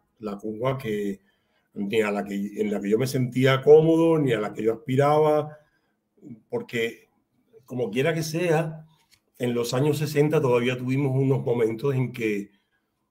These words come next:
pudimos, eh, vivir una cierta Cuba intensa, ¿no? Todavía había, eh, unas reuniones familiares en, en los años sesenta y tanto. Y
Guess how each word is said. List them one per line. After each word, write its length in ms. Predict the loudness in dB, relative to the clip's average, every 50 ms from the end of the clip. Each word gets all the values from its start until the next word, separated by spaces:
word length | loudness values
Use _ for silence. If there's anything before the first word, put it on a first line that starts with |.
| _ -20 -20 _ _
pudimos, 840 | -8 -8 -4 -2 2 4 6 6 6 4 4 0 -6 -12 -16 -20 _ _ _ _ _
eh, 440 | -12 -12 -10 -10 -10 -10 -12 -12 -14 -14 -14 -14 -16 -16 -18 -20 -20 -20 -20 _ _ _ _ _ _ _ _ _ _ _
vivir 520 | -12 -8 -6 -4 -2 0 2 2 2 0
una 220 | 2 2 2 2 0
cierta 440 | 0 0 0 0 0 -2 -6 -10 -6
Cuba 480 | -2 0 2 2 2 0 -2 -4 -8 -10 _ _ _ _ _ _ _ _ _ -10
intensa, 680 | -8 -8 -6 -4 -4 -2 -2 -2 -4 -6 -8 -8 -4
¿no? 360 | -2 -2 -2 -2 -4 -8 -14 -20 _ _ _ _ _ _ _ _ _ _ _ _ _ _ _ _ _ _ _ _
Todavía 580 | -4 -2 -2 0 0 0 2 4 4 6 6
había, 580 | 4 2 2 4 4 4 4 2 2 0 -2 -4
eh, 320 | -4 -4 -2 -2 -2 -2 -4 -4
unas 280 | -4 -4 -4 -4 -4
reuniones 760 | -6 -4 -2 0 0 0 0 2 4 4 4 6 4 2 0
familiares 680 | 0 -2 -4 -4 -2 -2 -2 -2 0 0 0 -2 -2 -2
en, 340 | -4 -4 -4 -6 -6 -8 -10 -16 -20 -20 _ _
en 140 | -8 -4 -2
los 180 | -2 -2 -2 -2
años 220 | -2 -2 -4 -4
sesenta 440 | -6 -10 -8 -6 -4 -4 -4 -4 -6
y 80 | -6 -6
tanto. 540 | -6 -4 -4 -2 -2 -4 -6 -8 -12 -14
Y 120 | -18 -18